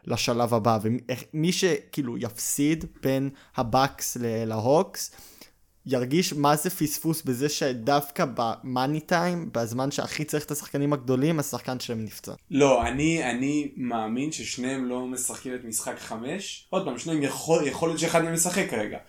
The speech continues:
Speaker 2: אבל שניהם לא הולכים לשחק את משחק חמש כי זה לא משחק מכריע. אז לא רוצים להסתכן ב-, ב-, בפציעה נוספת, רוצים לתת לשרירים קצת זמן לנוח, טרי ברגל, יאניס בברך,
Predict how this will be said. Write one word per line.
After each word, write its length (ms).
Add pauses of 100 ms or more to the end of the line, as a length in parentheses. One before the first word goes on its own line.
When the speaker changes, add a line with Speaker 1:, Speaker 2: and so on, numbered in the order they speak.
(320)
Speaker 2:
אבל 260
שניהם 360
לא 60
הולכים 280
לשחק 200
את 60
משחק 220
חמש 460
כי 120
זה 140
לא 120
משחק 520 (420)
מכריע. 680 (380)
אז 180
לא 40
רוצים 240
להסתכן 500
ב-, 380 (640)
ב-, 280 (120)
בפציעה 460
נוספת, 500
רוצים 240
לתת 360
לשרירים 400
קצת 140
זמן 180
לנוח, 360
טרי 240
ברגל, 720
יאניס 260
בברך, 400